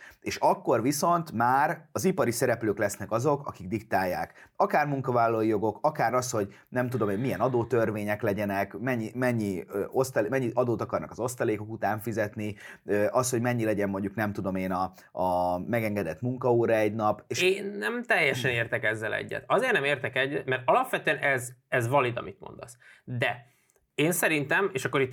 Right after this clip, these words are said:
Speaker 2: erre egy kis-, kicsi-, kicsit ki is térnék, a német-francia megegyezés megtörtént, tehát ők most közösen próbálják menteni az ipart és marasztani a cégeket. Itt, itt megint van ugye ez a,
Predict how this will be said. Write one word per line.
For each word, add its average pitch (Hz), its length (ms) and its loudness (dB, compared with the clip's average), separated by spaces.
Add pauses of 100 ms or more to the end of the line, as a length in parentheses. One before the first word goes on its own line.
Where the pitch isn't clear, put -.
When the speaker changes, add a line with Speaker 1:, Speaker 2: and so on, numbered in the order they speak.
Speaker 2:
erre 151 180 2
egy 151 80 2
kis-, 226 360 -8
kicsi-, - 420 -10
kicsit 185 300 2
ki 151 120 2
is 127 120 0
térnék, 117 300 0
a 117 60 -4
német-francia 170 600 0
megegyezés 131 580 2
megtörtént, 143 680 0
tehát 156 140 0
ők 147 100 -2
most 147 200 -4
közösen 165 380 2
próbálják 127 340 2
menteni 123 320 -2
az 104 80 -6
ipart 139 320 0
és 139 100 -2
marasztani 123 460 0
a 117 60 -2
cégeket. 104 520 -2
Itt, 151 300 -4
itt 147 100 0
megint 220 280 4
van 151 140 2
ugye 139 200 2
ez 135 140 2
a, 131 200 2